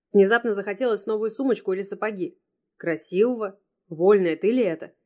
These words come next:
Или на тебя так влияет Рома, Рома, Рома?» Смеётся. «Я же должна отмечать праздник в чём-то очень красивом, тем более мама должна прилететь, и, может быть...» Вздыхаю. «Тайный поклонник, что дарит цветы?»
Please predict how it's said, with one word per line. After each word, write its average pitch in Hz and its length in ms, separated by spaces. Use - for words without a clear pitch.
Или 185 180
на 208 100
тебя 208 200
так 202 160
влияет 208 440
Рома, 180 600
Рома, 185 560
Рома?» 196 580
Смеётся. 196 640
«Я 208 180
же 214 100
должна 208 380
отмечать 202 360
праздник 220 360
в - 40
чём-то 208 240
очень 208 220
красивом, 196 560
тем 190 200
более 190 260
мама 247 240
должна 185 320
прилететь, 196 520
и, 196 80
может 214 320
быть...» 220 240
Вздыхаю. 175 540
«Тайный 220 280
поклонник, 214 560
что - 160
дарит 196 280
цветы?» 214 440